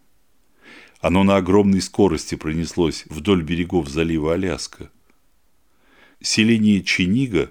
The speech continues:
расположенное намного ближе к эпицентру, было полностью разрушено. И многих его жителей, в том числе детей, которые спасались от волны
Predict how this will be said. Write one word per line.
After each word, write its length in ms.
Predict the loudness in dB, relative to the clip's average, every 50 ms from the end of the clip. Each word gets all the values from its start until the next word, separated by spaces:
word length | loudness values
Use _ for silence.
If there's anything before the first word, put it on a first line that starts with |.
| -8 -10
расположенное 720 | -8 -8 -8 -6 -2 0 0 0 0 0 -2 -4 -4 -4
намного 380 | -4 -4 -4 -4 -6 -4 -6 -6
ближе 360 | -6 -4 -4 -4 -4 -4 -8
к 100 | -10 -12
эпицентру, 680 | -12 -14 -12 -12 -8 -6 -4 -4 -4 -6 -10 -14 -18 -18 _ _ _ _ _ _ _ _ _ _ _ _ _ _ _
было 280 | 0 2 2 4 2 0
полностью 680 | 0 0 2 2 2 2 0 -2 -4 -4 -8 -6 -4
разрушено. 760 | -4 -4 -2 -2 -4 -4 -6 -6 -10 -12 -12 -12 -14 -16 -20 _ _ _ _ _ _ _ _ _ _ _ _ _ _ -20 -20 _ _ _ _ _ _ _ _ _ _ _ _ _
И 100 | -4 0
многих 540 | 2 4 6 6 4 4 2 -2 -6 -4 -6
его 200 | -4 -4 -4 -4
жителей, 460 | -2 -4 -4 -4 -6 -6 -6 -6 -6
в 60 | -6
том 220 | -6 -6 -6 -6
числе 320 | -8 -12 -12 -10 -10 -10 -10
детей, 640 | -10 -12 -16 -14 -12 -6 -4 -4 -4 -4 -6 -10 _ _ _ _ _ _ _ _ _ _ _ _ _ _ _ _
которые 600 | -8 -6 -2 0 0 2 2 0 0 -2 -4 -6 -10
спасались 640 | -16 -16 -6 -4 -4 -2 0 0 0 0 -2 -4 -6
от 160 | -8 -8 -4
волны 500 | -4 -2 -2 -2 -2 -2 -2 -2 -4 -6